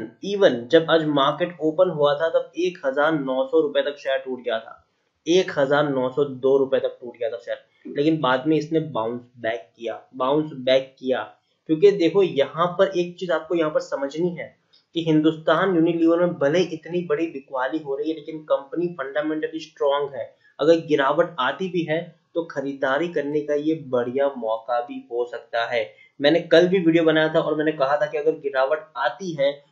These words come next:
तो आप खरीदारी यहाँ पर कर सकते हैं, खरीदारी कर सकते हैं। अभी भी मैं कह रहा हूँ, अगर गिरावट आती है तो खरीदारी कर सकते हैं, लेकिन किस तरीके से, उसके बारे में हम बात करें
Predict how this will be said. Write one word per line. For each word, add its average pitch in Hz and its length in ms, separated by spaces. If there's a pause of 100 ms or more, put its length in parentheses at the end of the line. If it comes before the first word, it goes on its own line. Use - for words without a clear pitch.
(140)
तो 160 80
आप 160 480
खरीदारी 139 640
यहाँ 135 240
पर 151 200 (200)
कर 143 220
सकते 135 360
हैं, 123 220
खरीदारी 143 460
कर 156 260
सकते 156 280
हैं। 131 120
अभी 156 200
भी 175 100
मैं 165 200
कह 151 100
रहा 143 140
हूँ, 135 180 (320)
अगर 170 240
गिरावट 156 480
आती 139 240
है 160 80
तो 160 100
खरीदारी 143 420
कर 147 160
सकते 135 180
हैं, 139 60
लेकिन 160 260
किस 190 200
तरीके 165 300
से, 175 80
उसके 160 220
बारे 147 200
में 151 100
हम 147 120
बात 131 240
करें 156 180